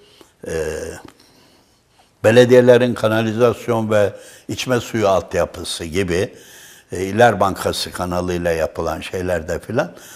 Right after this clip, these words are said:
Bunlar tabii, e, milletvekiline dersiniz ki, "Ya siz ne yaptınız?" filan gibi.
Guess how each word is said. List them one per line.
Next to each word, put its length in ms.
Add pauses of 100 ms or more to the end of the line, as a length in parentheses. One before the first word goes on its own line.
(180)
Bunlar 320
tabii, 440 (140)
e, 420 (720)
milletvekiline 920
dersiniz 580
ki, 220 (440)
"Ya 160
siz 280
ne 60
yaptınız?" 760
filan 340
gibi. 260